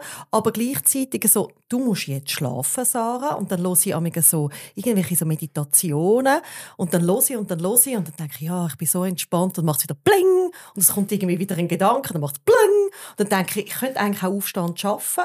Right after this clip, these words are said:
oder sogar irgendwie schon schwimmen oder sonst irgendetwas machen, aber für das bin ich dann gleich wieder zu müde. Und es ist so ein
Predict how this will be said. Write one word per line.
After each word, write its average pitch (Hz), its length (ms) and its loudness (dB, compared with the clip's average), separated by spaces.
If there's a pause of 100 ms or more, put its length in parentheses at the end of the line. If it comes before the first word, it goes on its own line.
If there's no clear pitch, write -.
(120)
oder 302 320 2
sogar 180 480 2
irgendwie 180 460 0
schon 156 260 -4
schwimmen 311 540 0
oder 185 180 -2
sonst - 320 -2
irgendetwas 269 460 -6
machen, 254 180 -6
aber 208 180 -2
für - 60 -2
das 185 160 -2
bin 185 160 -4
ich 160 80 -2
dann 226 120 -4
gleich 262 120 -6
wieder 294 240 -6
zu - 160 0
müde. 208 300 2 (420)
Und 233 160 -4
es 254 100 0
ist - 440 4
so 269 500 2 (400)
ein 202 160 -2